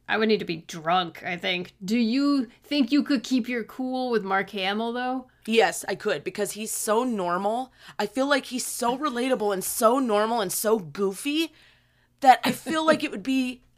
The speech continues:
Speaker 2: I feel, I don't feel like he thinks he's above anyone.
Speaker 1: Yeah.
Speaker 2: If I saw him at a con or I saw him at, like, a signing or some kind of fan event,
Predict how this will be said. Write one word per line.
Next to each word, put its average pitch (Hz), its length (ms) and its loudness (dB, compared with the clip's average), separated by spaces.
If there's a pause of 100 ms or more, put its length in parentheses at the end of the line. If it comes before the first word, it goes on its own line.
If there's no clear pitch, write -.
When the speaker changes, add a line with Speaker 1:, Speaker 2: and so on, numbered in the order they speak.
(140)
Speaker 2:
I 226 160 -2
feel, 285 440 -4
I 240 100 0
don't 285 220 0
feel 262 300 -2
like 214 380 2 (260)
he 269 300 -2
thinks 254 380 -8
he's 220 220 -6
above 190 540 0
anyone. 156 560 -10 (560)
Speaker 1:
Yeah. 165 480 -8 (840)
Speaker 2:
If 254 120 2
I 262 100 8
saw 302 320 0
him 311 80 2
at 302 80 0
a 294 60 -2
con 226 440 0
or - 60 -8
I 202 80 -4
saw 226 340 -2
him 254 80 2
at, 240 140 -2
like, 214 180 0
a 202 100 0
signing 196 840 0
or 175 320 -2 (220)
some 269 200 -4
kind 254 220 0
of - 60 -12
fan 208 340 -2
event, 165 420 0